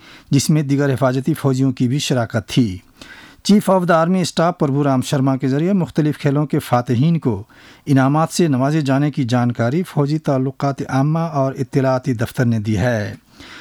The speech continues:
پروگرام میں سابق چیف of the Army Staff ناظم دفاع نیپال پولیس اور مسلح پولیس فورس نیپال کے پولیس انسپکٹر جنرل، محکمہ قومی تفتیشات کے سربراہ، نیپال واقع مختلف ممالک کے سفارتی مشنوں کے عہدیداران،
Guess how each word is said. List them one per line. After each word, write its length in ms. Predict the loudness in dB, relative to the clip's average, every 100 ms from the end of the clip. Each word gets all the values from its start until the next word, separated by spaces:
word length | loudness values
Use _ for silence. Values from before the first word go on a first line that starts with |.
| -20 0
پروگرام 360 | 2 4 4 4
میں 120 | 2
سابق 440 | 2 0 0 0 0
چیف 220 | 0 0
of 100 | 0
the 260 | 2 2
Army 180 | 2 0
Staff 360 | -2 0 0 0 -4 _ _ 2
ناظم 440 | 2 2 2 2
دفاع 360 | 0 0 0 0
نیپال 400 | 0 0 0 0
پولیس 360 | 0 0 0 -2
اور 160 | -2
مسلح 440 | 0 -2 -2 0 -2
پولیس 440 | -2 -2 -2 -6
فورس 360 | -4 -4 -2 0
نیپال 400 | -2 0 -2 0
کے 240 | 0 -2 -2 -12 -20 -20 -20 _
پولیس 240 | 2 2 2
انسپکٹر 460 | -2 0 -4 -2 0
جنرل، 380 | 0 2 0 -2
محکمہ 440 | 0 -2 0 0 0 -2 -2
قومی 260 | 0 0
تفتیشات 720 | -2 -6 -2 -2 0 -2 -2
کے 220 | -2 -2 -2 -10 -20 _
سربراہ، 520 | -6 -2 0 2 2 0 -4 -20 _ -20 -20 -20 -6 2
نیپال 360 | 4 4 2 4
واقع 260 | 2 2
مختلف 460 | 0 0 0 0 2
ممالک 400 | 2 2 0 0
کے 100 | -2
سفارتی 480 | 0 0 0 0 0
مشنوں 380 | 0 0 0
کے 120 | 0 -2
عہدیداران، 680 | 0 0 0 0 0 0